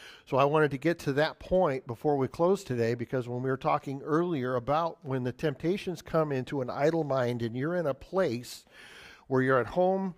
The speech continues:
by yourself, it's three o'clock in the morning and you've woken up to whatever, use the bathroom, and you,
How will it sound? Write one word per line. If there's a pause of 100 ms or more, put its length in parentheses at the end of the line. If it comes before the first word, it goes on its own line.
(260)
by
yourself, (360)
it's (600)
three
o'clock
in
the
morning
and
you've
woken
up
to (600)
whatever,
use
the
bathroom,
and (380)
you,